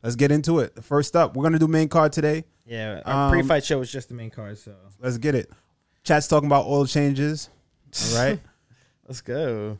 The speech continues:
Speaker 1: What we got? Let's go.
Speaker 2: <laughs>
Speaker 1: You said what?
Speaker 2: I said what? Like, let's go. Let's, like, let's get into it.
Speaker 1: Get into what?
Speaker 2: Oil changes.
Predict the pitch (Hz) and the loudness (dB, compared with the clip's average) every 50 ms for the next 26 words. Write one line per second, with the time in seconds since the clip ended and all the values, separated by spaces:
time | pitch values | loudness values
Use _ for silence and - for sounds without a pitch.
0 | - _ 123 127 131 135 123 143 139 120 92 117 123 113 113 143 110 123 143 127 | -12 _ -4 -2 -2 0 2 2 0 0 2 0 0 0 0 0 2 2 2 2
1 | 110 101 - - _ _ _ _ - - - 349 - - 359 - - 359 - _ | 0 -4 -10 -16 _ _ _ _ -10 -4 -4 -4 -2 -2 -4 -4 -4 -8 -6 _
2 | 339 - - - - - - - _ _ _ _ _ _ _ _ _ _ _ _ | -8 -6 -4 -4 -4 -6 -8 -10 _ _ _ _ _ _ _ _ _ _ _ _
3 | _ _ _ - - _ _ - - 147 135 127 139 175 359 349 - - - - | _ _ _ -20 -20 _ _ -2 2 6 8 8 8 8 6 2 -2 -6 -8 -8
4 | - - 147 151 - 151 143 170 180 135 110 - - _ _ _ _ _ _ - | -6 -6 -8 -6 -4 -4 -2 -2 -2 -4 -4 -8 -14 _ _ _ _ _ _ -4
5 | 147 156 165 160 147 - 190 185 151 143 - - 147 143 139 120 143 143 139 - | 2 2 2 2 4 4 6 6 6 4 2 2 2 2 2 2 0 -2 -2 0
6 | - 139 143 160 156 139 127 110 101 - - - - - - _ _ _ _ _ | -2 0 0 0 -2 -4 -6 -6 -6 -8 -14 -20 -20 -20 -20 _ _ _ _ _
7 | _ _ _ _ - 123 120 123 113 127 123 131 120 98 - _ - - - _ | _ _ _ _ 0 2 2 4 4 4 4 4 4 2 -2 _ -18 -20 -20 _
8 | _ _ _ - 160 175 160 151 143 110 101 101 85 - - | _ _ _ -4 -4 -4 -2 -2 -6 -8 -8 -10 -12 -14 -16